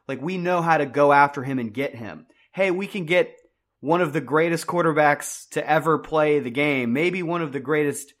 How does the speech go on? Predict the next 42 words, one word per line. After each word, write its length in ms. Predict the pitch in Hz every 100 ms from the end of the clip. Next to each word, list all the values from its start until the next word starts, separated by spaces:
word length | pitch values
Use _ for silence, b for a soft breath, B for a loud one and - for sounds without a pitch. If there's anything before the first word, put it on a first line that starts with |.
| _ _
you 60 | -
know, 120 | 120
professional 640 | - - 165 156 160 139
athletes 400 | 143 147 147 135
in 100 | 127
North 220 | 120 151 143
American 380 | 135 135 127
sports, 400 | - - 170 151 - b b
and 180 | 127 135
we 120 | 208
can 200 | 208 156
get 240 | 131 196
him 300 | 147 151 139 - _ _ _
kind 200 | 180 247
of 60 | 220
at 60 |
a 60 | 185
discount. 560 | 127 202 - 190 123 98
Like, 160 | 113
he'll 120 | - 202
take 260 | 240 262
less 260 | 170 208 165
money 280 | 185 208 120
'cause 200 | 139 113
that's 200 | 165 190
what 160 | 180
he 140 | 180 156
does, 460 | 143 180 113 -
which 140 | 117 113
we 100 | 151
don't 160 | 156
talk 200 | 180 180
about 200 | 151 120
enough." 340 | 104 90 - _ _ _ _ _
Uh, 280 | - 139 135
they, 220 | 127 165
they 180 | 160 170
already 260 | 190 220 214
had 340 | 160 190 190
some 280 | - 175 139
nice 320 | 131 156 156
pieces 800 | - 175 160 156 160 156 143 -